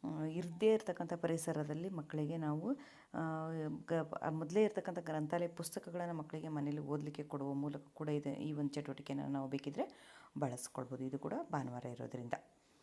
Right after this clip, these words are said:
ಸೆಪ್ಟೆಂಬರ್ ಹದಿನೈದು ಪುಸ್ತಕ ದೇಣಿಗೆ ದಿನ. ಮಕ್ಕಳು ಪೋಷಕರಿಂದ, ಸಮುದಾಯದ ಸದಸ್ಯರಿಂದ ಹೊಸ ಪುಸ್ತಕಗಳನ್ನು ಮತ್ತು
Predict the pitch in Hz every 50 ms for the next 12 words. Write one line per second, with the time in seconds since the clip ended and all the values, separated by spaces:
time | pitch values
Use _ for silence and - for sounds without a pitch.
0 | - - - - - - 185 - 214 202 202 202 190 185 151 151 - - 226 247
1 | 240 202 196 214 - - - - - - 202 220 214 - - 214 - 202 165 156
2 | 156 147 143 139 143 139 131 123 127 - - - - 185 196 - - 220 220 226
3 | 220 - 185 196 196 - 214 214 208 202 202 190 214 226 220 - 165 160 156 175
4 | 180 175 180 175 175 165 151 160 165 160 - 180 175 165 170 175 214 214 180 165
5 | 165 - 240 262 254 - 208 202 - - - - 170 175 175 170 175 180 175 165
6 | 156 165 - 185